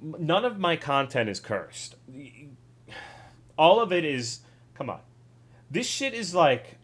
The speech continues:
they're gonna play this stuff in kindergartens one day. Because it's gonna, it's like a formative aid. It, it promotes brain growth. The average Tolomite has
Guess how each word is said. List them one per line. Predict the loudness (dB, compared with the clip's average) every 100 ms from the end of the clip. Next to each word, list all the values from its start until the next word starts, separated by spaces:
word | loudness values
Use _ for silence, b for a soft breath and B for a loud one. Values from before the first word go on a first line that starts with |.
| _ _ -20 -20 -20 -6
they're | 0 2
gonna | 4
play | 2 0 0
this | 0 -2
stuff | 0 4 4 2
in | -10
kindergartens | -6 -4 -4 -4 -4 -4 -10 -16
one | -14 -14
day. | -14 -14 -16 -20 -20 -20 -20 -14
Because | -10 -8 -8
it's | -8 -6
gonna, | -6
it's | -6 -6
like | -6 -6
a |
formative | -10 -10 -8 -6 -6 -6
aid. | -8 -8 -10 -18
It, | -16
it | -14 -14 -18 -14
promotes | -8 -2 -2 -4
brain | -6 -2 -2 -4
growth. | -8 -6 -8 -12 -20 B B B B B -14
The | -10 -4
average | 0 0 -2 -8 -8
Tolomite | -4 -2 -2 -4 -4 -6
has | -8 -8 -10 -12